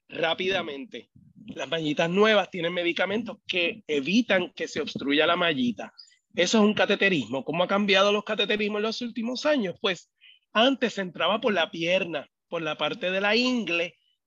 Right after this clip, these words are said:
y eso pues conllevaba a veces mucho sangrado, espe-, y entonces la estadía podría a veces ser hasta de noche, una noche, y el paciente se iba al otro día.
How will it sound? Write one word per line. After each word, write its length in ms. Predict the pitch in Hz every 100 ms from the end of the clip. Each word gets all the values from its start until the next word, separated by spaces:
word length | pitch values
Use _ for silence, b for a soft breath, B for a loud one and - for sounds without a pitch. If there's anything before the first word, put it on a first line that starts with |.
| _
y 220 | 170 160
eso 260 | 170 180 226
pues 180 | 208 -
conllevaba 680 | 185 170 156 180 220 208
a 20 |
veces 340 | 196 240 226 208
mucho 300 | 170 127 165
sangrado, 880 | - 147 123 139 180 202 190 180 175
espe-, 300 | - 147 156
y 180 | 156 143
entonces 460 | 143 143 156 -
la 80 | 208
estadía 640 | - 180 170 143 175 240
podría 400 | 175 160 147 165
a 20 |
veces 320 | 175 175 196 -
ser 180 | 190
hasta 260 | 208 208 185
de 120 | 156
noche, 420 | 143 190 208 220
una 200 | 175 160
noche, 420 | 170 220 254 240 - _ _
y 80 | 147
el 60 | 139
paciente 380 | 151 135 131
se 160 | 151 175
iba 160 | 196 165
al 60 |
otro 280 | 131 147 156
día. 260 | 135 117